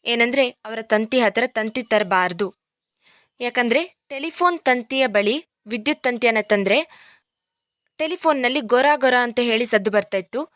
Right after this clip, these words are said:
ಇದರಿಂದಾಗಿ ಟೆಲಿಫೋನ್ ಡಿಪಾರ್ಟ್‌ಮೆಂಟ್‌ನವರು ವಿದ್ಯುತ್ ಡಿಪಾರ್ಟ್‌ಮೆಂಟ್‌ನವರಿಗೆ ಅವರ ತಂತಿ ಹತ್ರ ತಂತಿ ತರಬಾರ್ದು ಎಂಬುದಾಗಿ ಯಾವತ್ತೂ ಪುಕಾರು ತೆಗಿತಾನೇ ಇದ್ರು. ನಾನು ಜೀಪಿನ ಅಡಿಯಿಂದ ಹೊರ ಬಂದೆ. ದುರ್ಗಪ್ಪ ಕೈಯಲ್ಲಿ ಕಟಿಂಗ್ ಪ್ಲೇಯರ್ ತಂತಿ ಸಿಂಬಿ ಹಿಡಿದುಕೊಂಡು ನಿಂತಿದ್ದ.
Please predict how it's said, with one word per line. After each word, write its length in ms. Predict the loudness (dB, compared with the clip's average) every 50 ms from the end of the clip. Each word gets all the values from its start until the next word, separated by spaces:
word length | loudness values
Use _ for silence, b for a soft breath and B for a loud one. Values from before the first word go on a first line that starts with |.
| _ _ _ _ -10 -8
ಇದರಿಂದಾಗಿ 640 | -6 -2 0 0 0 2 2 2 2 2 2 -2 -4
ಟೆಲಿಫೋನ್ 460 | 0 0 -2 0 0 0 0 0 0
ಡಿಪಾರ್ಟ್‌ಮೆಂಟ್‌ನವರು 840 | 0 -2 -2 -4 -4 -4 -4 -4 -4 -4 -4 -4 -2 -2 0 -2 -2
ವಿದ್ಯುತ್ 340 | -4 -6 -4 -2 -2 -2 -2
ಡಿಪಾರ್ಟ್‌ಮೆಂಟ್‌ನವರಿಗೆ 1040 | -6 -2 0 0 0 0 -2 -6 -8 -8 -8 _ -12 -10 -10 -8 -8 -4 -2 -2 -2
ಅವರ 280 | -2 -4 -10 -10 -12 -8
ತಂತಿ 340 | -2 -2 -2 -2 0 -2 0
ಹತ್ರ 240 | 0 0 2 0 0
ತಂತಿ 360 | 0 -2 -6 -10 -8 -8 -6
ತರಬಾರ್ದು 760 | -2 0 0 0 2 2 2 2 2 -2 -2 -4 -4 -4 -6 _ -12
ಎಂಬುದಾಗಿ 640 | -10 -8 -6 -2 0 0 0 0 -2 -6 -8 -8 -8 _ _ _ _ _ _ _ _ _ _ _ _ -4
ಯಾವತ್ತೂ 340 | -4 -4 -4 -2 -4 -6
ಪುಕಾರು 380 | -6 -6 -12 -4 -2 -2 0 0
ತೆಗಿತಾನೇ 600 | -2 -2 -2 -2 0 0 0 0 2 0 0 -2
ಇದ್ರು. 220 | -2 -4 -6 -10 -10 _ _ _ _ _ _ _ _ _ _ _ -6
ನಾನು 260 | -2 -2 -2 -2 -2
ಜೀಪಿನ 340 | -2 -2 -4 -2 -2 0 0 2 2
ಅಡಿಯಿಂದ 380 | 2 2 0 0 0 0 0 0 -2 -2
ಹೊರ 320 | -4 -4 -2 0 0 0
ಬಂದೆ. 340 | 0 -2 -4 -4 -6 -10 -16 _ _ _ _ _ _ _ _ _ _ _ _ -10 -4
ದುರ್ಗಪ್ಪ 400 | -2 -2 2 2 0 0 2 -2
ಕೈಯಲ್ಲಿ 460 | -2 0 2 2 2 2 2 0 -2 -4
ಕಟಿಂಗ್ 380 | -4 -4 -4 -4 -6 -6 -6
ಪ್ಲೇಯರ್ 340 | -6 -4 -2 0 0 -2 -4
ತಂತಿ 520 | _ -10 -8 -8 -8 -6 -6 -6 -4 -4
ಸಿಂಬಿ 380 | -4 -4 -2 -2 -2 -2 -2 -2
ಹಿಡಿದುಕೊಂಡು 500 | -2 -4 -6 -6 -8 -4 -4 -2 -2 -2
ನಿಂತಿದ್ದ. 400 | -2 -2 -4 -4 -8 -8 -8